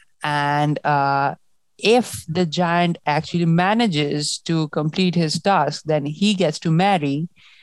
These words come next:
Freya, who is the obvious, the, the goddess of beauty and love and all that,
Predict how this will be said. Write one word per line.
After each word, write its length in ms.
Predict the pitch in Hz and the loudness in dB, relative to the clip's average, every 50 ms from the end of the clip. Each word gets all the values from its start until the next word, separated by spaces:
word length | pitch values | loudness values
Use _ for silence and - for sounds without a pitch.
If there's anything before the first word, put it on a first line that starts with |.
| _ _ _ _ | _ _ _ _
Freya, 440 | - - - 262 254 208 143 - - - - _ _ | -10 -2 0 2 2 2 2 0 -6 -12 -14 _ _
who 200 | - 165 175 175 | -2 0 2 2
is 280 | 170 165 160 156 151 - | 2 2 2 0 -2 -2
the 180 | - 160 139 | 0 0 2
obvious, 380 | - 156 160 147 147 151 147 - | 4 2 2 2 0 -4 -4 -4
the, 100 | - 165 | -6 -8
the 260 | 156 156 151 143 160 | -6 -6 -4 -4 -2
goddess 380 | 147 156 151 147 147 156 151 - | 0 2 2 2 2 0 -2 -2
of 100 | 156 151 | -4 -2
beauty 280 | 143 165 160 - 147 | 0 -2 0 0 0
and 180 | 147 143 143 139 | 0 0 0 0
love 220 | 143 139 131 139 | -2 -2 -2 -2
and 120 | 139 135 139 | -2 -2 -2
all 160 | 135 131 131 | -2 -2 -4
that, 160 | 127 - - | -6 -8 -10